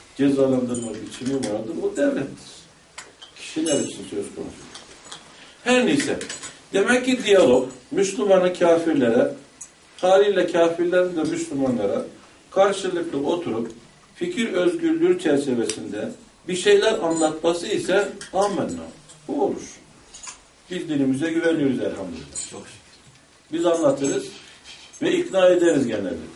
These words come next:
Speaker 1: Allah hidayet verdiyse onlar da kabul eder.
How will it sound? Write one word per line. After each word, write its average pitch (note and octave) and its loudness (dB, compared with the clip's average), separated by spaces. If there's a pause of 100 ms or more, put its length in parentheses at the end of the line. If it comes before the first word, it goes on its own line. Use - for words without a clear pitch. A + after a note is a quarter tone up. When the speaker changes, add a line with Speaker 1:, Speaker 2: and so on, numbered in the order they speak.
Speaker 1:
Allah D3+ 2
hidayet D#3 0
verdiyse D#3 2 (400)
onlar E3 4
da E3 -2
kabul E3 0
eder. F#3 2